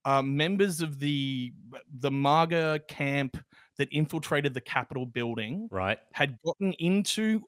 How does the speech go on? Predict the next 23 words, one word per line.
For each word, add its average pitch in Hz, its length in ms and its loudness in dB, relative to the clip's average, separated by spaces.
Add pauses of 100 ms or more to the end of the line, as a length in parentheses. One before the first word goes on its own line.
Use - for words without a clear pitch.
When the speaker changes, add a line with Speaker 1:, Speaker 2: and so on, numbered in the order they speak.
(120)
Speaker 1:
or 147 200 4
near 156 340 4
her 143 260 4
office - 600 -4
Speaker 2:
Correct. 92 360 -4
Speaker 1:
and 156 160 2
were 151 80 4 (140)
saying, 151 180 2
"Where 147 300 2
is 151 100 0
she? - 180 -4
Where 135 240 0
is 135 100 -2
she?" 139 340 -2
And 147 180 4
she 202 160 -2
thought 180 220 2
her 160 100 4
life 131 300 0
was 139 100 -4
in 127 120 -2
mortal 120 260 -2
danger. 104 380 -8